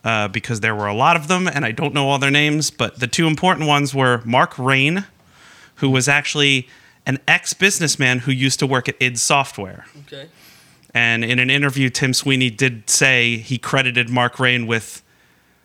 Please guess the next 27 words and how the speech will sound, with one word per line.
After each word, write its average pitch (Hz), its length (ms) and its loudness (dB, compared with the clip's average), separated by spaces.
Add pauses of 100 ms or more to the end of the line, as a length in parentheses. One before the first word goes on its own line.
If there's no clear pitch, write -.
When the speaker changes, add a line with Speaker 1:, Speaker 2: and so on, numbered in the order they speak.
(240)
Speaker 1:
Epic 123 380 -4
being 123 260 2
where 117 220 0
it 107 80 -4
is 107 160 -6
today. 101 460 -8 (340)
Speaker 2:
Hmm. - 140 -20
Speaker 1:
He 127 100 -4
said 123 160 0
if 117 80 -2
he 127 120 -2
hadn't 135 340 0
hired 131 340 -2
him, 127 240 0
he 131 80 -2
don't, 120 180 -2 (100)
he 120 120 -6
wouldn't 117 240 -2
know 117 180 -2
if - 160 -8
we 120 140 0
knew 117 220 -2
the 113 100 -4
name 110 240 -2
Epic 107 300 -6
today. 95 340 -12
So 110 400 -2